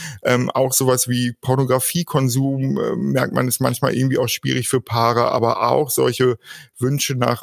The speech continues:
offener Beziehung. Ähm, genau, also wirklich sehr, sehr breit, aber, aber Lust und, ähm, genau, vielleicht auch noch sowas wie Erektionsprobleme, zu früh kommen. Das sind so die Klassiker, die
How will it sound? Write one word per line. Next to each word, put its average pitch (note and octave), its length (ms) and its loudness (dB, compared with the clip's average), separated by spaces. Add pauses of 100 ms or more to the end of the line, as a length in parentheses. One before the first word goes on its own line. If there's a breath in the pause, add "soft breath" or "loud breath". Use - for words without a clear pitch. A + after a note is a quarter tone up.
offener B2 360 0
Beziehung. B2 840 -2 (320)
Ähm, A#2 680 -4 (200)
genau, B2 240 0
also C3 280 -2
wirklich D3 320 -4
sehr, C#3+ 480 0
sehr B2 320 -2 (120)
breit, B2 540 0 (460 loud breath)
aber, A#2 360 0
aber A2 200 0
Lust A2+ 540 -2
und, A2+ 400 -2
ähm, G#2+ 320 0
genau, A2 240 0
vielleicht A2 280 -2
auch - 60 0
noch G#2+ 120 2
sowas G#2 260 -2
wie G#2 80 -2
Erektionsprobleme, A2 1400 0
zu - 200 -4
früh A2+ 480 -2
kommen. A2 480 -2
Das A#2 200 0
sind A2 180 -2
so A2+ 300 0 (440 soft breath)
die G#2+ 80 0
Klassiker, G#2+ 640 -2
die G#2+ 420 -2